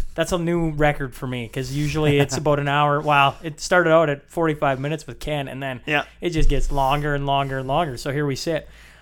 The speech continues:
Speaker 1: I had read, I'm going back to your Motor City days. I had read a thing about Steve Shannon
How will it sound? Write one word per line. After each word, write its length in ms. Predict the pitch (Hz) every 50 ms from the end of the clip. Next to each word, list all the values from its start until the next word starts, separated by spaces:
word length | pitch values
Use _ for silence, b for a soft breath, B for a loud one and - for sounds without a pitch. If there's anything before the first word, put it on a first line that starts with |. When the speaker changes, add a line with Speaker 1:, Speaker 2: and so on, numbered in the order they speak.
| B B B B B B B B B - - -
Speaker 1:
I 220 | 160 185 214 247
had 180 | 254 269 285 247
read, 400 | 214 180 156 139 127 110 - - B B B B B B B B B -
I'm 100 | 151 139
going 200 | 139 156 165 175
back 240 | 170 170 170 175 170
to 80 | - 165
your 60 | 151
Motor 320 | 147 147 147 151 156 156 143
City 320 | - - 156 143 135 123
days. 340 | 117 107 98 98 - - - - _ _ - - - - - 131
I 20 |
had 140 | 143 160 160 160
read 280 | 160 160 156 160 156 - -
a 400 | 143 135 127 123 120 117 117 120 - - - -
thing 140 | - 160 165
about 240 | 156 139 139 139
Steve 320 | - - - 156 156 156 143
Shannon 640 | - - 147 139 139 135 131 131 123 123 117 143